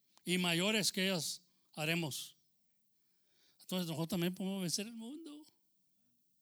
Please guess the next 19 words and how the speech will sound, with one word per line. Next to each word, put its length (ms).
Amén. 460
¿Qué 120
tantos 340
vencedores 500
del 120
mundo 280
hay 120
aquí? 400
¿Qué 180
tantos 340
vencedores 600
del 120
mundo 300
hay 100
aquí? 680
No 180
somos 320
vencidos, 560
somos 520